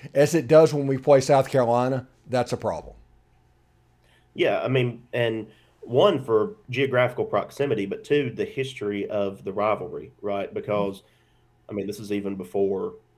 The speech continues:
Speaker 2: our time, but I'm talking, like, Johnny Vaught era
Speaker 1: Hmm.
Speaker 2: stuff. Tho-, those, those games were, they, they meant something on a national scale, um,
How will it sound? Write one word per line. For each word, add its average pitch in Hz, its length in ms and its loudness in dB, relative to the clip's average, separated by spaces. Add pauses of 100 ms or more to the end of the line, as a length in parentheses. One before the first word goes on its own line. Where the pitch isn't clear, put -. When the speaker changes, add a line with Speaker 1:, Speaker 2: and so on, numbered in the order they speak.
(260)
Speaker 2:
our 110 200 0
time, 95 520 -10 (120)
but 104 300 -2
I'm 104 120 -10
talking, 104 420 -2
like, 98 320 -8
Johnny 101 240 0
Vaught 95 340 -6
era 98 320 -10 (440)
Speaker 1:
Hmm. 98 100 -16
Speaker 2:
stuff. 95 280 -4
Tho-, 120 200 2
those, 127 560 2
those 123 320 2
games 104 560 -2
were, 98 480 -2 (160)
they, 104 240 -4
they 120 160 2
meant 123 240 0
something 104 340 -2
on 98 80 -2
a 98 100 -6
national 101 500 -6
scale, - 400 -12 (640)
um, 95 460 -6